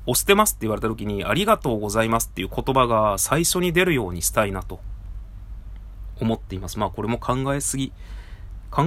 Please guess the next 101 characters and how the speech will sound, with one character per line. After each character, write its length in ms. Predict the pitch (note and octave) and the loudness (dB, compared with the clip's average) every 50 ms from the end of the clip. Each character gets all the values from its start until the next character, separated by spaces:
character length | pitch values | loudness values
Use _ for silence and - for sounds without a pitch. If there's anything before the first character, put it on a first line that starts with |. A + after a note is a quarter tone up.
| F#3 G3 | 6 6
え 40 | F#3+ | 6
す 120 | - - | 4 4
ぎ 80 | F3+ F#3 | 6 4
な 100 | F#3 D#3+ | 4 4
の 60 | B2 | 4
か 140 | - F2 E2 | 0 -4 -8
な？ 140 | E2 - - - | -8 -10 -8 -2
よ 120 | C3+ E3 F3 | -2 -2 0
く 100 | - A2 | 0 -4
わ 80 | F#2+ | 0
か 120 | - C3 C3 | 2 2 2
ん 80 | A#2+ | 2
な 100 | F#2+ F2 | -2 -4
い 40 | - | -8
な。 100 | - - - - | -8 -8 -8 0
な 100 | - - | 2 2
ん 40 | D#3 | 4
か、 160 | - A2 G#2 - - - - - | 4 2 0 0 -6 -14 -12 -10
人 260 | - - - - B3+ | -10 -4 0 0 4
が 140 | A#3+ B3+ B3 | 4 4 4
ど 240 | G#3 A3+ C4 C4 C4 | 4 2 2 2 4
う 160 | A#3+ D3+ C3+ | 4 6 6
思 160 | C3+ C3+ D3+ | 6 6 4
っ 20 | E3+ | 0
て 200 | - - - B2 | 0 0 0 2
る 100 | A#2 A2+ | 2 2
か 140 | - - D#3 | 2 0 0
っ 80 | D#3 | 0
て 240 | - - - - E3+ | -2 -10 -4 -2 0
い 40 | F3+ F#3 | 0 2
う 20 | |
の 220 | F3+ F#3 G3+ G#3+ | 0 2 2 2
を 80 | F3+ C#3 | 0 0
ち 100 | - - | -2 -6
ょ 40 | - | -4
こ 120 | - D#3+ | -4 -4
ち 80 | D#3 - | -2 -2
ょ 60 | E3 | -2
こ 120 | - E3+ F3+ | -2 -2 -4
っ 40 | - - | -2 -4
と 80 | - - | -8 -2
考 260 | - C#3 C3+ C#3 C#3+ D3 C#3 | 0 0 2 2 2 0 -2
え 60 | B2 | -2
た 140 | - G2+ F2 | -2 -4 -6
り 80 | E2+ | -4
す 180 | - - - G#2 | -4 -4 -4 -2
る 140 | G2+ G#2 G#2+ | -2 0 0
よ 180 | G#2+ G#2 G2 | 0 0 -2
う 40 | F2+ | -4
な 100 | D2+ D2+ | -8 -4
感 180 | - G2+ G2 G2 | -2 -2 -2 -2
じ 140 | - A2 | -4 -4
に 40 | G2 | -2
な 100 | G2 G2+ | -4 -4
っ 40 | - | -6
て 140 | - - - | -6 -12 -12
ま 100 | - - | -10 -10
す 140 | - - - | -10 -10 -10
ね。 100 | - - - - - - - - - - - | -12 -12 -12 -12 -12 -12 -12 -12 -14 -14 0
と 80 | - E3+ | 4 4
い 60 | F3 | 4
う 60 | E3+ | 4
こ 100 | E3+ F3 | 4 2
と 100 | D#3+ F3 | 2 4
で、 220 | D3 C3+ A2+ - - - - - - - - | 6 6 4 4 0 -12 -12 -12 -12 -6 4
ま 140 | D3+ D#3+ C#3+ | 6 6 6
あ、 40 | B2+ | 6
そ 160 | - - C#3+ | 4 0 2
ん 60 | C#3+ | 2
な 80 | D3 C#3+ | 0 0
こ 160 | - C#3+ D3 | 0 0 0
ん 20 | |
な 100 | D3 C#3+ | 0 0
で、 60 | A#2+ | 2
な 100 | A#2+ B2+ B2 | 2 0 2
ん 20 | |
か、 240 | - A2 G#2 G2+ F2 - - - | 2 0 0 0 -2 -4 -10 -6
答 280 | - - D3 - D#3+ D3+ | -6 -2 6 8 8 8
え 60 | C3+ | 8
の 100 | A#2+ G#2 | 4 0
出 120 | G2+ A#2+ | 0 2
な 160 | A#2 A#2 G#2+ G2+ | 2 2 0 -2
い 40 | |
こ 140 | F#2 - G#2+ | -2 -4 -2
と 140 | G2 A2+ G#2 | 0 2 4
を 80 | G#2 G#2 | 4 4
相 120 | G#2+ G#2 | 4 4
変 100 | - G#2+ | 4 4
わ 40 | G#2+ | 4
ら 80 | A2 | 4
ず 100 | A2 A#2 | 2 4
ダ 120 | A#2 B2 B2+ | 4 4 4
ラ 100 | A2+ G2+ | 4 2
ダ 140 | G#2 F#2 F#2 | 0 -4 -4
ラ 100 | F2+ F2 | -4 -4
言 120 | F2+ F#2+ | -4 -6
っ 0 | |
て 160 | - - A2+ A2+ | -4 0 2 2
ま 100 | A2+ - | 2 2
す 140 | - - | 2 2
が、 180 | G2+ G#2 G#2 | 2 2 0